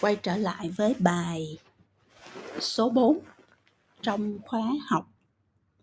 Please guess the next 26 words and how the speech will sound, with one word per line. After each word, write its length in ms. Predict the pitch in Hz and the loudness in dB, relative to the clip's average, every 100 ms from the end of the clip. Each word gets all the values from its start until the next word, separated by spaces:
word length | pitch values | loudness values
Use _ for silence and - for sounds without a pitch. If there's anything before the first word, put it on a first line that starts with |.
| _ _ _ _ _ _ _ _ _ | _ _ _ _ _ _ _ _ _
làm 220 | 175 156 | -2 -2
việc 140 | 151 139 | -2 -4
đội 140 | 160 | -2
nhóm 180 | 170 196 | 0 0
hiệu 160 | 190 151 | -2 -4
quả. 180 | - - 208 226 - _ _ _ _ _ _ _ - | -6 -8 -6 -6 -8 _ _ _ _ _ _ _ -4
Thì 220 | 196 175 | -2 0
trong 200 | 190 196 | 0 2
cái 100 | 247 - | 0 2
phần 200 | 180 165 | 2 2
trước 320 | - 277 359 392 | 6 8 8 2
á, 60 | 415 _ _ _ _ - | -4 _ _ _ _ -8
trong 160 | 202 196 | -6 -4
cái 100 | 226 | -4
bài 180 | 175 | -4
số 160 | 165 226 | -4 -2
ba 380 | 226 208 208 196 | 2 2 2 2
đó, 120 | 226 - - _ _ _ | 0 -4 -16 _ _ _
mình 220 | 190 165 | 2 2
đã 160 | 156 180 | 2 -4
nói 480 | 214 208 214 294 294 | -4 -4 0 2 2
về 500 | 202 175 175 175 165 - - _ _ _ _ _ | 0 0 0 -2 -4 -10 -20 _ _ _ _ _
cái 520 | - 214 214 220 226 254 277 - _ _ _ | -2 0 0 2 0 -2 -6 -12 _ _ _
chủ 200 | 220 - | -2 0
đề 500 | 190 202 180 175 170 - _ _ _ _ _ _ | 0 0 0 -2 -4 -8 _ _ _ _ _ _
là 420 | 180 175 165 156 | -4 -2 -2 -2